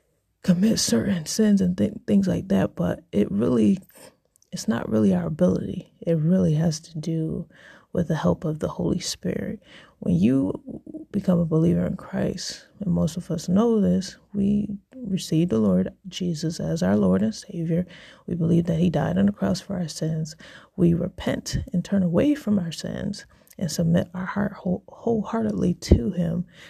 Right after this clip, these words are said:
And when we do this, we receive him in our hearts, and he lives with us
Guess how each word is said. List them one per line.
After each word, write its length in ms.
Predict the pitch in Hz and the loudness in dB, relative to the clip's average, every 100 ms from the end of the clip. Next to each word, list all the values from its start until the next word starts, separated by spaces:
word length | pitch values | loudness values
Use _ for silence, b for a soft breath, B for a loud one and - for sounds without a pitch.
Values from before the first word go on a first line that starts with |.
| B | B
And 160 | - 202 | -6 -4
when 180 | 240 277 | -4 0
we 140 | 196 | -2
do 340 | 175 - 262 208 | -2 -4 -2 2
this, 300 | 185 180 - - | 2 0 -4 -6
we 140 | 190 | -2
receive 420 | 180 175 - 214 202 | -2 -4 -4 -4 -2
him 160 | 190 | -2
in 120 | 185 | 0
our 120 | 170 165 | -2 -4
hearts, 420 | - 240 247 226 | -8 -6 -6 -4
and 100 | 202 | -2
he 120 | 190 | 0
lives 340 | 175 185 160 | 2 2 2
with 160 | 175 151 | -4 -6
us 240 | - - | -8 -10